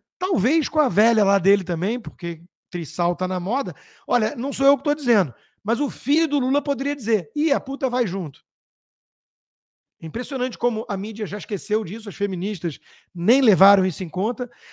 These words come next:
assim como a mídia esqueceu que o Trump ten-, eh, tentaram matar o Trump. Sofreu uma tentativa de assassinato há pouco mais de dez dias. A mídia esqueceu disso. Impressionante, né? Como a mídia cria as pautas.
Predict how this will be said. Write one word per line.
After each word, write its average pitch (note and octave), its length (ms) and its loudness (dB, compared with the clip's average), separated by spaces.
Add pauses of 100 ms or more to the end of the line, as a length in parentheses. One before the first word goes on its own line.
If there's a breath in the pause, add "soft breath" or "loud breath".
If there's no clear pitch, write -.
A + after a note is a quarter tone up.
assim A#3+ 260 -4
como C4+ 160 -2
a A#3+ 60 0
mídia B3 240 -4
esqueceu A#3 480 0
que C#4 100 -6
o A#3+ 60 -4
Trump A#3 280 -2
ten-, A#3+ 300 -4
eh, C#4+ 120 -10
tentaram A3+ 360 0
matar B3 360 2
o F#3+ 80 0
Trump. D3+ 280 -4 (300)
Sofreu G#3 320 0
uma A#3 80 0
tentativa A3 360 -4
de A#3 60 -4
assassinato A3 560 -4 (260 soft breath)
há - 80 -10
pouco B3 240 0
mais A3 200 0
de F#3+ 60 -8
dez G#3 200 0
dias. F#3 240 -4 (260 soft breath)
A G3+ 80 -4
mídia D4 220 -2
esqueceu C#4+ 600 0
disso. C#3+ 380 -6 (520)
Impressionante, B3 760 0
né? F3+ 160 -6 (420)
Como A#3 180 -2
a B3 40 2
mídia A#3 300 -2
cria B3 340 -4
as - 220 -8
pautas. F3+ 720 -6